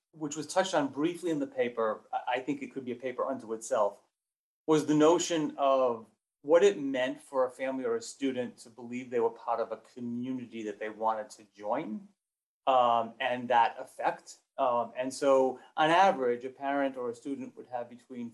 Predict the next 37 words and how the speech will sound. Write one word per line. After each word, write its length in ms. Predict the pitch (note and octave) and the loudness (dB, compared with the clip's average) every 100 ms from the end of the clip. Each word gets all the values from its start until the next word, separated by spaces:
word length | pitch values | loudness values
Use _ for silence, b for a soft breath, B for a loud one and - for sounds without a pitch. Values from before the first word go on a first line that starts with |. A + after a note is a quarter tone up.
| _ | _
four 380 | B2+ A#2+ C3 B2 A#2 | -6 0 0 0 -10
and 160 | A#2+ A2+ | -10 -14
seven 680 | - B2+ B2+ B2 A#2 A2 - _ _ _ _ _ _ _ _ _ | -8 -4 -4 -4 -8 -10 -16 _ _ _ _ _ _ _ _ _
evening 420 | F#3 F#3 E3 D#3 | -12 -8 -2 2
events 680 | D3 C#3+ C#3+ - - - - _ _ _ _ | 2 4 2 0 -10 -16 -16 _ _ _ _
with 240 | B2+ C3 B2 | -2 0 2
leaders 580 | C3+ D#3+ E3+ G#2+ G2+ A2 | 0 0 0 -2 -4 -10
of 120 | A#2 | -4
the 60 | |
district, 440 | A#2 D3+ - A#2 A#2 | 0 0 0 -6 -6
of 60 | |
the 80 | A#2 | -10
school 360 | B2 D#3 C3+ B2 | -8 -4 -2 -2
that 120 | A#2+ | 0
they 100 | C3 | 4
were 140 | C3+ C3 | 6 4
about 260 | B2+ B2+ | 4 2
to 40 | A#2+ | 0
choose 460 | - D#3 C#3+ A#2+ - | -10 -6 -6 -8 -12
to. 60 | - _ _ _ _ _ _ | -20 _ _ _ _ _ _
And 80 | D3 | -2
so 100 | E3+ | 2
when 140 | D#3+ D#3+ | 2 4
the 80 | |
young 180 | E3+ A3 | 4 4
person 460 | G#3+ G#3 F#3+ D#3+ B2 | 2 -2 -2 -4 0
went 320 | C#3 G3 G3 | 2 0 -4
there, 100 | - - - _ _ | -18 -20 -20 _ _
it 60 | D#3+ | -6
was 180 | F3+ D3+ | -6 -6
a 60 | |
very, 640 | C#3 A#2+ C#3+ G3 A3+ A#3 F3 | -10 -8 -2 4 6 4 2
very, 280 | D3+ D3 | -2 -2
very 200 | C3+ C3 | -2 -4
different 380 | A2+ D3 - A2+ - | -4 -6 -6 -12 -10
feeling 420 | E3 E3 A#2+ - _ _ _ _ _ - | -4 -2 -2 -6 _ _ _ _ _ 2
of, 440 | D3 C#3 C3+ B2 | 6 6 4 2